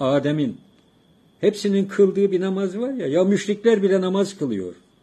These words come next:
Bilinen namaz, bilinen o namaz var ya, o namazı kıl. O namazda sen devamlı ol. Ailene de, ehline de bunu emret.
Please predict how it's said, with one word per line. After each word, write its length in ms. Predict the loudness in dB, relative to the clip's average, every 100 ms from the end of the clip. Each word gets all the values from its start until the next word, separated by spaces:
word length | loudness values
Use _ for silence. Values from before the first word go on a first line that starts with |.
| _ _ _ _ 0
Bilinen 540 | 4 6 6 4 4
namaz, 360 | 2 0 -6 -12 -6
bilinen 420 | 0 2 2 0
o 200 | -2 -2
namaz 360 | 0 0 -2 -2
var 160 | -4
ya, 160 | -2 -2
o 160 | -2
namazı 440 | 0 -2 -2 -4 -2
kıl. 280 | 2 2 0 -14 _ _ -2
O 140 | 2
namazda 420 | 4 4 2 2
sen 300 | 0 -2 0
devamlı 420 | 2 4 4 4 6
ol. 320 | 6 4 0 -8 _ _ _ _ _ _ _ _
Ailene 480 | 0 2 2 2 0
de, 80 | 0
ehline 500 | 0 0 0 -2 0
de 140 | 0
bunu 160 | -2 -4
emret. 400 | -2 -2 -2